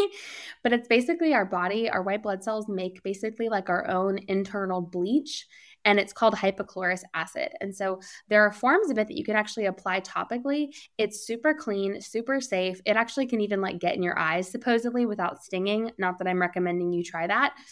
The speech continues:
but this is a really awesome thing for acne, at the surface of the skin. They have a spray, they have a gel that I would apply to my skin if I'm having breakouts, things like that. I also like this brand called Hero Cosmetics.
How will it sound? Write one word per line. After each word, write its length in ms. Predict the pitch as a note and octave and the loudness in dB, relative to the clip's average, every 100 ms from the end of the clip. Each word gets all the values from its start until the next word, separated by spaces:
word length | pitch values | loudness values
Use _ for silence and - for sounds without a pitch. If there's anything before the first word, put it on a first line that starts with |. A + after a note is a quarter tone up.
| - - | -20 -2
but 160 | G#3+ | 0
this 180 | G#3+ A#3+ | 0 -4
is 140 | E4 D#4 | 0 2
a 120 | B3+ | 2
really 340 | F#3+ F#3 F#3+ - | 2 0 0 -2
awesome 340 | F3 F3 F#3+ | -2 -4 -4
thing 300 | F#3+ F#3 F3+ | -6 -4 -4
for 400 | F#3 F3+ F3+ F#3 - | -4 -4 -2 -2 -4
acne, 480 | F3+ - A#3 C4 D4 - - _ _ _ _ - | -10 -8 -4 -2 -2 -6 -20 _ _ _ _ 4
at 180 | A3+ | 4
the 60 | A#3+ | 4
surface 300 | A3+ G#3 G#3 | 0 0 0
of 60 | G3+ | -4
the 40 | |
skin. 260 | F#3+ F#3+ F#3 | -4 -4 -4
They 80 | F#3 | 0
have 180 | G3 | 0
a 40 | F#3 | -2
spray, 560 | - - F#3 F3+ G3+ G3+ | -8 -4 0 4 4 4
they 100 | F3+ | 2
have 180 | F3+ | 0
a 40 | F3+ | -2
gel 420 | F3 B3 B3 B3 | 2 4 6 4
that 100 | G#3 | 2
I 80 | F#3 | 0
would 140 | F3+ | -2
apply 420 | F3+ - F#3 F3+ F3+ - | -4 -4 -2 -2 -2 -4
to 320 | F#3 F3+ F3+ | -2 -2 -4
my 120 | F#3+ F3 | -4 -6
skin 340 | - A#3+ G#3+ | -2 2 2
if 120 | G#3 | 2
I'm 100 | F#3+ | -2
having 320 | F#3+ F3 F3+ F3+ | -4 -6 -6 -2
breakouts, 460 | B3 A#3+ A3 G#3 - | 0 2 2 0 -2
things 220 | F#3 F#3 | -4 -4
like 160 | G3 | -8
that. 240 | - G3 A#3 - _ _ _ _ _ _ _ _ | -6 -6 -6 -12 _ _ _ _ _ _ _ _
I 100 | B3 | 2
also 260 | G#3+ A#3 E4 | 4 4 4
like 320 | E4 A3+ A3 | 6 4 2
this 180 | A3 G#3+ | -2 -4
brand 580 | F#3+ F#3+ F#3 F#3 F#3 F#3 | -6 -6 -6 -2 -4 -4
called 240 | - F#3 | -2 -2
Hero 400 | F3+ - F#3+ G3 | -2 0 4 4
Cosmetics. 720 | F#3+ - F#3 F3+ E3+ G#3+ C#4 | 2 -2 -2 -2 -2 0 -2